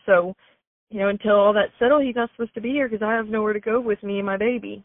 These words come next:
you know, but our home." And so he was like, "Well, I know Eric, and this is his family's property. Um, this is his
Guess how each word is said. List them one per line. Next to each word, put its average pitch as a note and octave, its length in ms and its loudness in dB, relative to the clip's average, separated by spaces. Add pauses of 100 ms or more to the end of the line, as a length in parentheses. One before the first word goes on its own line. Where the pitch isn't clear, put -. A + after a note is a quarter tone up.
(120)
you G3+ 120 0
know, G#3+ 240 0 (380)
but G3 100 10
our G3 140 8
home." G#3+ 380 -2 (760)
And A3+ 240 6
so G#3+ 280 8
he A#3 220 -2
was A3+ 240 2
like, G3+ 280 6 (600)
"Well, A3+ 520 6
I G#3+ 160 8
know C#4 240 6
Eric, G#3+ 440 4 (220)
and G3 420 -2 (120)
this G#3 240 -4
is B3 200 -6 (500)
his G3+ 160 -2 (140)
family's G#3+ 500 2
property. G3+ 680 2 (180)
Um, F#3+ 320 -6 (240)
this A#3+ 180 -10
is A3+ 220 -4
his G#3+ 180 -2